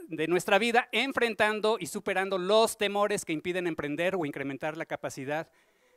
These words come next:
de mi negocio. Viene ahí una palabra clave, temores. Conciencia y responsabilidad. Conciencia significa con conocimiento.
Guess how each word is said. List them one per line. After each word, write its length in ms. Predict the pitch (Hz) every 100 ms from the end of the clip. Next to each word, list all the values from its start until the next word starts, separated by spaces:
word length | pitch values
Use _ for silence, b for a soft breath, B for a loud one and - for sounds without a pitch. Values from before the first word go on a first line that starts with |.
| b _
de 180 | 127 127
mi 220 | 139 147
negocio. 840 | 143 143 120 156 156 - 135 110 - _ b b b b _
Viene 220 | 120 131
ahí 120 | 135 135
una 160 | 139
palabra 360 | 135 120 123 123
clave, 380 | - 135 139 120
temores. 920 | - 120 117 135 135 127 107 - - _ _ _ _ _ _ _ _ _ _ _ _ _ _ b b b b b b -
Conciencia 840 | 120 123 - 160 175 180 180 196 _
y 120 | 139
responsabilidad. 1040 | 120 117 - 120 120 131 117 117 113 120 - _ _ _ _ _ _ b b b b
Conciencia 600 | 147 151 - 208 208 214
significa 600 | 190 160 147 185 - 175
con 300 | - 175 180
conocimiento. 1000 | 170 160 165 - 160 160 170 175 160 127